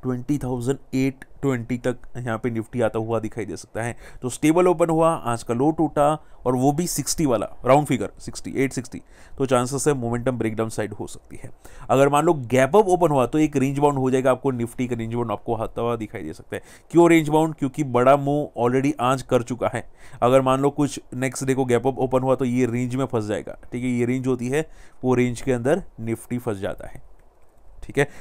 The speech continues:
और मान लो कि बहुत ज़्यादा गैप डाउन ओपन हुआ, तो भाई ये क्लियर कट ब्रेकडाउन है, तो क्या करेगा कि भाई कल भी मूव की थी, यानी कि आज मूव की थी,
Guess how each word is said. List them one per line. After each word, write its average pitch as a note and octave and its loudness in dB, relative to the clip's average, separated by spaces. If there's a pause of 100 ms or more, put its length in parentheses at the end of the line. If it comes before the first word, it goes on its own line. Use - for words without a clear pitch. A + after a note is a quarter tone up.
(120)
और C3+ 4
मान C3+ 2
लो C3+ 0 (180)
कि C#3+ 0
बहुत C3+ 2
ज़्यादा D#3+ 4
गैप A#2+ -2
डाउन F#3 6
ओपन C3+ 0
हुआ, A2+ -2 (260)
तो C3 -4
भाई C#3+ 4
ये D#3 6
क्लियर D#3 4
कट F3 6
ब्रेकडाउन C3+ 0
है, C#3+ 0
तो C#3+ -4
क्या D#3 2
करेगा C#3 2 (260)
कि C3 0
भाई C#3 2 (760)
कल E3 10
भी F3 6
मूव E3 6
की D#3 0
थी, E3 0 (120)
यानी A#2+ 2
कि C#3+ 0 (120)
आज C#3 4
मूव D3 0
की C#3 -2
थी, C#3 -4